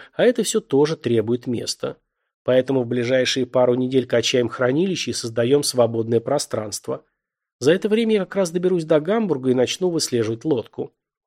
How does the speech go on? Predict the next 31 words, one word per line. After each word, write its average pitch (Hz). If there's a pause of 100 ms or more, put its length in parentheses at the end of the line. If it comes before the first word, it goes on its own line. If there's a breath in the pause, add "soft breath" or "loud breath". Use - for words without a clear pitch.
(100)
Добираться 185
буду 185
воздухом, 135
благо 131
личный 131
летчик 120
имеется, 117 (260 loud breath)
а -
пока 240
качаем, 170
качаем 180
хранилище. 139 (1000)
Когда 127
я 123
угоню 127
субмарину 123
и 110
сделаю 117
запасы 120
для 117
ее 120
эксплуатации, 120
включая 117
запчасти, 117 (240 soft breath)
то 269
немедленно 226
возвращаюсь 175
к -
нашим, 123
в 139
Ленинград. 147